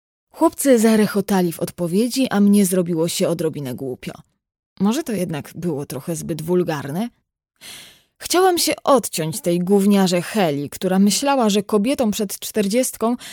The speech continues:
zostaje jedynie uniwersytet trzeciego wieku i gacie na nietrzymanie moczu.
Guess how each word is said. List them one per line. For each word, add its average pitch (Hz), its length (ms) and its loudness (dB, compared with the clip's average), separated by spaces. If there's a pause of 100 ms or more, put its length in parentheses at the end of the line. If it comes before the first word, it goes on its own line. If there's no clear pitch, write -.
(180)
zostaje 262 440 2
jedynie 208 400 4
uniwersytet 202 960 2
trzeciego 196 500 0
wieku 247 420 2
i 208 180 2
gacie 196 580 2
na 190 140 4
nietrzymanie 185 680 2
moczu. - 420 -8